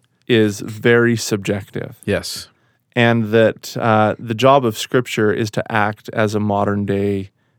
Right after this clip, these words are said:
Speaker 1: Urim and Thummim. It's to be a revelatory tool. It's our own Liahona, so to speak. But the, the Scriptures themselves aren't the revelation. They are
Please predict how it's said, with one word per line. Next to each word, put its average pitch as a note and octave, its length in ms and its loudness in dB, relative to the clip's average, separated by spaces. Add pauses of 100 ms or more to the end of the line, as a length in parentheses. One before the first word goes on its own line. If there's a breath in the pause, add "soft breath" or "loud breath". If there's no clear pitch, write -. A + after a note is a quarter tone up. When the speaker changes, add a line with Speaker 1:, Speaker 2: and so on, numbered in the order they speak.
(120)
Speaker 1:
Urim G#2+ 380 0
and F2+ 120 -6
Thummim. F#2 440 -8 (400)
It's A#2 340 0
to - 160 -4
be A#2 140 0
a A2 80 4
revelatory G#2+ 720 2
tool. F#2+ 540 -8 (240)
It's A2+ 220 -4
our A2 140 6
own A2 200 2
Liahona, G2 720 -2
so - 160 -4
to G2 100 -6
speak. - 520 -10 (640)
But A#2+ 180 4
the, B2+ 200 2
the B2 180 0
Scriptures D3 500 -4
themselves A2 960 0
aren't B2 520 2
the A#2 120 -2
revelation. G#2 680 0 (800)
They A#2+ 340 4
are A2+ 560 4